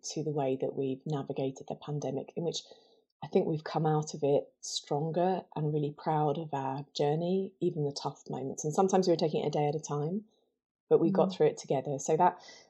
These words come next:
Speaker 1: for me, the people around me in work are always critically important, right? We spend a lot of time together. I have huge respect and affection for them, as well as admiring their professional gifts in, in work. And I hope we have fun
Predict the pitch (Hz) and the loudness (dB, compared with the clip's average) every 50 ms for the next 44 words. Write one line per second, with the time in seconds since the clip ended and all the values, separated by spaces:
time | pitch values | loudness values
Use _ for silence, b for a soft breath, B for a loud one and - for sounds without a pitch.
0 | B B - - 185 175 175 180 185 190 190 190 190 190 - - - 202 185 - | B B 2 4 6 8 8 8 10 10 10 8 6 4 2 0 0 0 2 4
1 | 175 160 160 160 156 156 151 151 151 147 147 143 139 - - 156 156 143 143 147 | 4 4 4 4 4 4 6 6 6 8 6 6 4 4 2 0 0 0 2 2
2 | 139 139 143 151 170 - - - - - - 156 165 - - 180 202 214 214 214 | 4 4 4 4 2 0 -2 -6 -10 -2 2 4 4 6 8 10 10 10 10 10
3 | - 202 180 - - - 151 151 151 - - 139 - - 156 151 156 151 165 - | 6 2 0 0 0 -2 0 0 -2 -2 -6 -8 -8 -8 -8 -8 -6 -4 -4 -4
4 | - - - 165 165 165 165 170 - - - - 175 165 160 156 - - 170 151 | -4 -4 -4 -2 2 6 6 6 6 4 -2 -4 -4 -4 -4 -4 0 0 0 2
5 | 151 156 151 151 156 156 156 b b b b b b b - 151 - - - 180 | 2 2 2 2 0 -2 -6 b b b b b b b -10 -10 -8 -4 0 0
6 | 170 165 156 - 151 - - - - - - - 160 156 151 - - - - - | 0 0 -2 -4 -8 -4 0 0 0 0 -2 -4 -2 -2 -2 0 0 0 0 0
7 | - 196 180 - - 190 185 185 185 190 175 170 160 151 151 - 160 156 147 147 | -2 -2 -2 0 2 4 4 4 4 2 2 2 2 0 2 2 2 4 4 6
8 | 147 143 143 143 - - b b b b b b _ - 151 - 165 165 160 147 | 4 4 2 0 -4 -12 b b b b b b _ -8 -4 -2 0 2 2 4
9 | 151 147 143 143 139 - - 151 - 156 151 - - 160 147 - - 151 147 151 | 4 4 2 0 -2 -4 -8 -8 -6 -6 -6 -4 -6 -8 -8 -6 -2 -2 -2 -2
10 | - - - 151 143 139 143 135 - - - 147 147 135 135 143 135 139 151 147 | -4 -8 -6 -4 -4 -2 -4 -4 -6 -6 -6 -4 -4 -4 -4 -4 -4 -2 -4 -4
11 | - - 160 170 170 190 185 185 175 180 175 165 - - 170 170 196 226 254 | -2 -2 0 2 6 4 4 4 4 0 0 -2 0 2 4 4 6 4 2